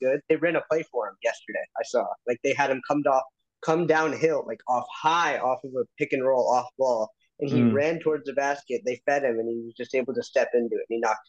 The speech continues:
Speaker 1: it down.
Speaker 2: Yeah.
Speaker 1: Like, our m-, point guards in the mid-range are, are pretty good.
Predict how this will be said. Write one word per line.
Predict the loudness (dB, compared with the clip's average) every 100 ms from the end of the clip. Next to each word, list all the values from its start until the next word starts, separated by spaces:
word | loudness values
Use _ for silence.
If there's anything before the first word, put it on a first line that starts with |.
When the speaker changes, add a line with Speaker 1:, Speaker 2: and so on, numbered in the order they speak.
| -6
Speaker 1:
it |
down. | -6 -6 _ _ _
Speaker 2:
Yeah. | -2 2 2
Speaker 1:
Like, | 0 -12 _ _ _ _ _ -2
our | 2 2 0
m-, | -4 _ 0
point | 0 2
guards | 2 2 0 -4
in | -2
the | 0
mid-range | 0 0 2 2 0 -6 -4
are, | -2 -2 -4 -8 _ _ _ _ _ _ _ _ _ _ _ _ _ _ _ -12
are | -12
pretty | -4 -4 -2
good. | 2 2